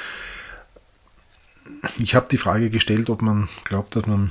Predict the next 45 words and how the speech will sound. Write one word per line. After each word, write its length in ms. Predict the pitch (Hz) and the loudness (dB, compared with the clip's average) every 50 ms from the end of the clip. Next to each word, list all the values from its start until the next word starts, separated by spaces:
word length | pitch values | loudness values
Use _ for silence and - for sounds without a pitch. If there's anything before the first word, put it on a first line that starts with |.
| - | 0
mit 160 | - 107 101 - | -2 -4 -4 -2
Zoran 280 | - 98 95 98 95 | -2 0 0 2 2
Barisic 500 | 90 87 85 98 110 101 107 104 104 - | 2 0 2 2 2 2 2 0 0 2
im 80 | 101 98 | 2 2
modernen 400 | 95 95 98 - 87 95 98 95 | 2 2 2 2 2 2 2 2
Fußball 520 | - 110 104 - - - 110 104 107 101 - - - - - | 2 -2 -4 -2 -2 0 2 2 2 0 -2 -6 -12 -14 -12
die 100 | 104 - | -8 -6
Ziele 260 | - - 110 101 104 | -4 -2 0 0 0
erreichen 340 | 98 - 90 95 - 113 104 | 0 0 0 -2 -2 -2 -2
kann, 320 | - 104 104 101 101 - - - | 0 2 2 2 2 0 -2 -2
die 140 | - 101 95 | 0 0 2
wir 240 | 104 107 98 98 92 - - - | 2 2 2 2 0 -2 -6 -8
zu 140 | - - 101 | -4 -2 -2
erreichen 460 | 92 87 85 82 - - 95 87 82 | -2 0 -2 -2 -2 -2 -2 -2 0
haben. 360 | 80 - 107 110 135 135 127 - - - - - - - - - - - - - - | 0 0 4 4 4 4 4 0 -6 -12 -10 -10 -10 -12 -12 -14 -16 -18 -20 -20 -20
Natürlich 420 | - - - 107 101 113 101 98 | -6 0 2 4 6 6 4 4
war 80 | 98 98 | 2 0
das 180 | - 104 - | 0 0 2
ein, 200 | - 90 95 92 - - - 104 98 101 95 98 - | 2 2 2 2 0 -4 -10 -12 -10 -10 -10 -8 -4
die 80 | - 90 | -2 0
Antwort 300 | - 98 98 107 101 - | 2 2 2 0 0 0
war 60 | 92 | 0
mir 140 | 87 87 87 | 0 0 0
klar, 280 | - - 82 82 101 123 | -2 -2 -2 -2 -2 -2
dass 180 | 120 104 - | -2 -2 -2
natürlich, 480 | 98 90 - - 95 90 98 95 - - | -2 -2 0 0 0 2 0 0 0 0
äh, 180 | 98 92 92 90 - - - | 0 0 0 -2 -4 -10 -12
das 460 | - 87 85 92 - - - - - - - | -8 -6 -4 0 0 0 0 0 -2 -4 -4
so 360 | - - 98 95 92 95 95 - - - - - - - - - - | -2 0 2 2 2 0 -2 -6 -10 -16 -16 -18 -18 -20 -20 -8 -4
der 80 | - 92 | -2 -2
Fall 280 | - - - 95 110 - | 0 2 2 2 4 4
sein 240 | - 127 117 110 | 4 2 2 2
wird, 180 | 104 107 110 - | 2 2 2 0
also 180 | 101 90 - 98 | -2 -4 -2 -4
dass 100 | 92 - | -4 -2
das 160 | - 98 - | -4 -4 -2
Präsidium 540 | - 95 90 - 98 95 95 104 98 90 87 | -2 -2 0 2 2 2 4 4 2 2 2
und 100 | 85 - | 0 -2
die 40 | |
sportliche 600 | - - - 92 87 - 98 92 - - 92 87 - | -6 -4 -4 -4 -4 -2 -4 -4 -2 -2 -4 -4 -4
Führung, 460 | - - - 95 95 98 101 98 92 | -6 -2 2 2 4 4 4 4 2
also 160 | 87 82 85 87 | 2 0 -4 -6
sprich 360 | - - - 90 87 - - | -6 -6 -4 -4 -4 -4 -4
Meki 220 | 85 82 - 90 | -6 -4 -4 -6
Katzer, 440 | - - - - - - - 98 - | -6 -4 -6 -4 -4 -4 -4 -4 -8